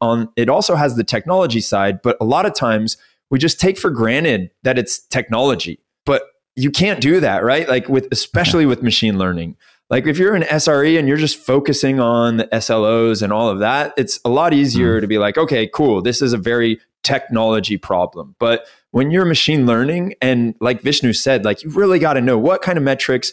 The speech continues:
Speaker 1: are you trying to move the needle on and how are you gonna go about that? So that was just something that I, I noticed comes up quite a bit from the, the veterans saying, like, "Wait a minute, slow down. Before you go for that next one,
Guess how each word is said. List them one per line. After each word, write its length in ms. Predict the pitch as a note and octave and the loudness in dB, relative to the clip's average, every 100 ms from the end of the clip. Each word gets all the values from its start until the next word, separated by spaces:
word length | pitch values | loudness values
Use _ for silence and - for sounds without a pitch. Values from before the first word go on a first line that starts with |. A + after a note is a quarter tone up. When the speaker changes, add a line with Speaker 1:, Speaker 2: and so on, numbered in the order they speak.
| - _ G#2+ | -12 _ -2
Speaker 1:
are 80 | |
you 80 | A2+ | 0
trying 500 | A2 - A#2+ B2 A#2+ | 0 0 2 2 0
to 120 | A#2 A#2 | 0 0
move 180 | A#2+ A#2 | 0 0
the 60 | |
needle 300 | G#2+ A2 C3 | 0 0 0
on 260 | C#3 D#3 F#3 - _ _ C3+ | 2 0 -4 -10 _ _ -2
and 500 | C#3 C#3 C3 A#2+ - _ - | 0 2 2 0 -4 _ -8
how 240 | - D3 | -2 0
are 80 | D#3 | 2
you 80 | C#3 | 2
gonna 180 | C3+ A#2 | 0 0
go 120 | A2 | 0
about 320 | G2 F#2+ F#2 | 0 -2 -2
that? 240 | G2 F#2+ - | -2 -2 -2
So 400 | G#2 G2 F#2+ - - | 0 0 0 -6 -4
that 140 | C3 | -2
was 120 | C#3 A#2+ | 0 0
just 380 | B2 - _ - | -2 -4 _ -4
something 340 | D#3 D3+ D#3 | -4 0 0
that 120 | C#3+ | 0
I, 160 | A2+ G#2+ - | 0 -2 -2
I 120 | C3+ | -2
noticed 400 | D#3 F3 D#3 - | 0 2 2 0
comes 220 | C#3+ B2+ | -2 0
up 240 | A#2+ - - | -2 -2 -4
quite 280 | D3+ E3 B2+ | 0 0 0
a 60 | |
bit 380 | G2 C3 A#2 - _ _ _ | 0 2 2 -2 _ _ _
from 360 | - A#2 A2+ A2 A2 | -2 0 0 -2 -2
the, 540 | A#2 A2+ A2+ A2 G#2+ - _ | 0 2 4 2 0 -6 _
the 380 | A#2 B2 C#3 C#3+ | -14 -12 -4 -2
veterans 640 | B2+ D3 D3 D3 A#2+ G#2 | 0 0 0 0 0 0
saying, 360 | - A2+ G#2+ G#2 | 0 0 0 -2
like, 260 | G2+ G2 - | -2 -4 -4
"Wait 240 | C#3 A#3 F3+ | 0 2 2
a 60 | |
minute, 300 | A#2+ A2 G#2+ | 0 0 -2
slow 300 | - E3 G#3+ | -4 -2 0
down. 300 | E3+ B2+ G#2+ | 2 0 0
Before 320 | G#2+ A#2 - G#3 | -2 -2 -2 0
you 140 | F3+ | -2
go 260 | A2+ B2+ C#3 | 0 2 2
for 180 | C#3 G#2+ | 0 0
that 300 | G#2+ A2+ G2+ | 0 0 -2
next 280 | G#2 - F#2+ | -4 -4 -6
one, 320 | F#2+ F2+ | -6 -6